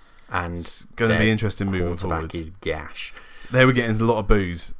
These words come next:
Speaker 2: in
Speaker 1: Yes.
Speaker 2: that game 'cause he was throwing wide.
Speaker 1: Yeah. No, he was not even close.
Speaker 2: No.
Speaker 1: I, I'm gonna eat some humble, humble pie now.
Speaker 2: Oh, yeah?
Speaker 1: Yeah. I don't wanna do
Speaker 2: I'm gonna
Speaker 1: this.
Speaker 2: strap in for this.
Speaker 1: Yeah.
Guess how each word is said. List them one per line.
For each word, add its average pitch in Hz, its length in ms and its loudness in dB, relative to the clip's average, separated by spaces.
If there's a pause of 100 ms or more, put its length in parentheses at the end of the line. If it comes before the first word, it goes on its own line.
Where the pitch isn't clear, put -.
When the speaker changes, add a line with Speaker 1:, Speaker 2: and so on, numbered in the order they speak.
Speaker 2:
in 98 80 -2
Speaker 1:
Yes. 101 80 0
Speaker 2:
that 98 160 -2
game 98 180 0
'cause 113 220 0
he 127 100 6
was 120 200 2
throwing 98 560 0
wide. 90 640 0 (220)
Speaker 1:
Yeah. 78 200 -8 (200)
No, 135 180 4
he 110 200 2
was 98 400 0
not 92 200 -6
even 98 300 -6
close. 76 540 -8
Speaker 2:
No. 127 160 0 (340)
Speaker 1:
I, 139 340 2 (1160)
I'm 117 80 0
gonna 160 120 4
eat 127 160 2
some 104 160 -2
humble, 95 480 0 (480)
humble 104 280 0
pie 80 300 4
now. 67 400 -8
Speaker 2:
Oh, 370 140 2
yeah? 120 240 4 (220)
Speaker 1:
Yeah. 87 260 -2 (720)
I 143 60 -4
don't 285 120 2
wanna 190 140 4
do 123 140 -4
Speaker 2:
I'm 202 60 2
gonna 185 40 6
Speaker 1:
this. 156 100 8
Speaker 2:
strap 160 280 8
in 131 140 4
for 113 100 -2
this. 214 340 -2
Speaker 1:
Yeah. - 360 6